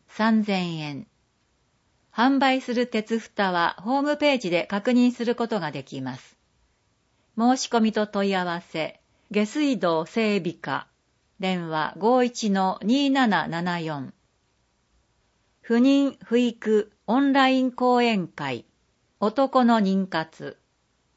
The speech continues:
男性の妊活の基礎知識や不妊治療の方法などを学びます。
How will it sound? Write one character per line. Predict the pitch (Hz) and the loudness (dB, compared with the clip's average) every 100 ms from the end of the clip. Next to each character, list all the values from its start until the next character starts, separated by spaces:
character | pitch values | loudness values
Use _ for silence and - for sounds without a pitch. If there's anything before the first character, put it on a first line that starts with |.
| _ _ _ _ - | _ _ _ _ 0
男 | 220 269 | 4 4
性 | 285 254 240 | 2 2 4
の | 220 214 | 4 4
妊 | 214 277 277 | 4 2 2
活 | 277 269 | -2 2
の | 247 247 | 0 0
基 | - | -2
礎 | 254 254 | -2 -2
知 | 262 | -6
識 | 233 - 175 | -10 -10 -6
や | 160 156 - _ _ | -2 -2 -4 _ _
不 | - | 0
妊 | 220 285 294 | 2 4 0
治 | 294 294 | 0 2
療 | 226 185 | 4 4
の | 185 | 0
方 | 202 247 254 | -2 0 0
法 | 254 247 | 0 2
な | 233 226 | 2 2
ど | 175 160 | 0 0
を | |
学 | 151 160 165 | -2 -4 -4
び | 160 139 | -4 -8
ま | 135 131 | -10 -12
す。 | - | -20